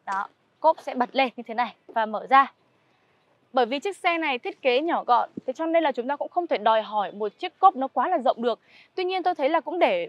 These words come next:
vừa đủ một, à, chiếc mũ bảo hiểm to, loại to như thế này. Và cộng với áo mưa, gập gọn và để bên dưới.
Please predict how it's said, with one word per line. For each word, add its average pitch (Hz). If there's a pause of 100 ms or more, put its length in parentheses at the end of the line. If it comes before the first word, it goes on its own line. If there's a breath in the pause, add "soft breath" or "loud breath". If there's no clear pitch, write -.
vừa 220
đủ 196
một, 208
à, 208
chiếc 330
mũ 302
bảo 311
hiểm 220 (180)
to, 277
loại 254
to 277
như 269
thế 233
này. 247 (560)
Và 208
cộng -
với 214
áo 254
mưa, 349 (200)
gập 240
gọn 240
và 240
để 202
bên 277
dưới. 240